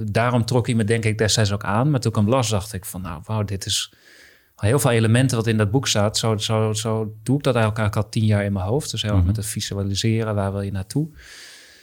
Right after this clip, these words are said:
Speaker 1: Maar toen ook heel andere boeken nog gaan lezen, veel meer over persoonlijke ontwikkeling. En, eh, elke dag ook echt afgesloten, want ik heb wel he-, heel veel discipline altijd. Dus ik kan bijvoorbeeld, als ik met mezelf afspreek, ik, elke dag sluit ik af.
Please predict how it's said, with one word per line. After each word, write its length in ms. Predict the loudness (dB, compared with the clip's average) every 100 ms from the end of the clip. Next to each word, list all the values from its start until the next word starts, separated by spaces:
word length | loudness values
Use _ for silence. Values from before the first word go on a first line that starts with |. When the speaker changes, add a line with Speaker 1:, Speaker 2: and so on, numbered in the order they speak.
| -20 -20 -20 _ _
Speaker 1:
Maar 100 | -2
toen 160 | 2 4
ook 180 | 2 2
heel 220 | 2 4
andere 280 | 4 4 4
boeken 240 | 2 4
nog 140 | 2 4
gaan 140 | 2
lezen, 380 | 4 2 2 2
veel 140 | 4
meer 80 | 2
over 160 | 2 -2
persoonlijke 380 | 2 2 2
ontwikkeling. 600 | 0 0 0 2 2 2 -2
En, 240 | -4 -4
eh, 640 | -4 -6 -6 -6 -8 -6
elke 240 | 0 2 2
dag 160 | 2
ook 100 | 2
echt 220 | 0 -2 -4
afgesloten, 600 | -4 0 2 4 4 2
want 120 | 2
ik 80 | 2
heb 140 | 0 -6 _ _ _ _ _
wel 320 | 0 2 4
he-, 100 | 2
heel 220 | 2 2 4
veel 120 | 4
discipline 600 | 2 2 0 2 4 4
altijd. 680 | 4 2 2 2 0 -6 -4
Dus 140 | -2
ik 100 | 0
kan 180 | 2 0
bijvoorbeeld, 320 | 0 -4 -2
als 120 | -4
ik 80 | 0
met 120 | 2
mezelf 320 | 4 4 2
afspreek, 420 | 0 -2 0 0 0
ik, 260 | -8 -8 0
elke 240 | 0 2
dag 120 | 2
sluit 300 | 2 4 4
ik 120 | 2
af. 540 | 0 0 0 -4 -8